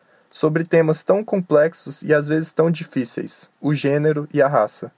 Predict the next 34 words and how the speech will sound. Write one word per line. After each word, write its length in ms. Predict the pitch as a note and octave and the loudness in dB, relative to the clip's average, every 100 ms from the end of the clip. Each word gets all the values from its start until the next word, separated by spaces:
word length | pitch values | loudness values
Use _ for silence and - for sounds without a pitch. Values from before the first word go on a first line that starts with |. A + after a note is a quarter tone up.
| _ _ _ | _ _ _
Muito 220 | D3 F3 | -2 0
obrigado. 500 | F3 E3 C3+ G#2 G2+ - _ _ _ _ _ _ _ _ _ _ _ _ _ _ _ | 2 2 4 4 2 -6 _ _ _ _ _ _ _ _ _ _ _ _ _ _ _
Gostaria 460 | D#3 F3 G#3 A3 A3+ | -6 0 2 2 -2
de 80 | G3 | 0
começar 580 | G#3 G3 F3+ E3+ F3 | 0 2 2 2 2
pelo 240 | F3+ F3+ D#3 | 0 0 -2
fato 560 | - D3+ D3+ D3+ A#2+ | 0 2 2 0 -10
de 140 | A#2+ C3 | -12 -6
que 120 | F3 | -4
o 60 | E3+ | 0
conhecimento 720 | F3+ F3+ F3+ D#3 D#3+ E3+ - | 2 0 0 0 2 2 0
é 60 | |
situado. 680 | E3+ F3 D#3 D#3 A2+ G#2 A2 - _ _ _ _ _ | -2 -4 0 2 4 2 -2 -16 _ _ _ _ _
Sabemos 520 | - E3 E3+ G#3+ F#3+ | -2 0 2 0 0
bem, 400 | C#3 D#3+ D#3 B2+ - - | 2 2 2 -4 -12 -2
e 80 | |
em 80 | E3+ | -2
particular 680 | F#3 F3+ F3 F3 D#3+ D3+ D#3 | 2 0 0 -6 2 2 4
nos 180 | D#3 D3 | 0 -2
estudos 500 | D3+ - F#3+ E3 C#3 | -6 -2 -2 -2 -4
de 140 | C#3 | -6
gênero, 500 | B2 C3+ D3 B2 A2 - _ _ _ _ | -2 -2 0 -2 -4 -10 _ _ _ _
nós 240 | C#3+ D#3 | 0 2
insistimos 600 | F3 F3+ F3 - G#3 G3 | 0 -2 -6 -4 -2 0
no 100 | F#3 | 0
fato 500 | E3 D#3 D3+ D#3 B2+ | 2 2 4 2 -4
de 160 | B2 C#3+ | -8 -8
que 140 | D3+ | -2
não 160 | E3 F#3+ | 2 2
se 160 | - F#3+ | 0 -12
fala 480 | - F3 F3+ D3+ | 0 2 4 2
de 160 | C3 C#3 | -2 -2
lugar 320 | C#3 C3+ C3+ | 0 2 0
nenhum, 320 | C3+ B2 A#2 | -2 -4 -8